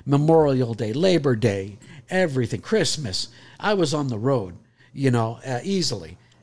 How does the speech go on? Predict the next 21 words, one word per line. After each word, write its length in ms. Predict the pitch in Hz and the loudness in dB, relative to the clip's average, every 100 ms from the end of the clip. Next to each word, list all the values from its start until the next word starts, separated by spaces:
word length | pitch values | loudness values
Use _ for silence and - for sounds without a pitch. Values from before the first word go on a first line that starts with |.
| _ | _
uh, 220 | 139 120 120 | -4 -2 -2
you 140 | 143 131 | -4 -4
know, 160 | 123 135 | -4 -4
and, 440 | 120 113 113 110 | -4 -4 -6 -8
uh, 240 | 110 107 107 _ _ - | -6 -6 -10 _ _ -8
and 100 | 175 | -2
I 100 | 208 | 0
loved 280 | 285 381 294 | 0 -2 -4
it. 120 | - - _ | -8 -10 _
I, 40 | 143 139 143 | -8 -6 -4
I 80 | |
can't 240 | 143 196 196 | 0 0 0
complain. 440 | 185 202 143 82 - - | -4 -6 -6 -8 -14 -10
Uh, 240 | 127 117 117 | -8 -8 -6
I 140 | - 127 | 0 2
asked 280 | 175 202 - | 2 -2 -4
for 280 | 220 233 | 0 0
it, 40 | 285 - | -2 -6
I 60 | - | -4
got 280 | 117 156 214 | 0 0 0
it 120 | 269 | -2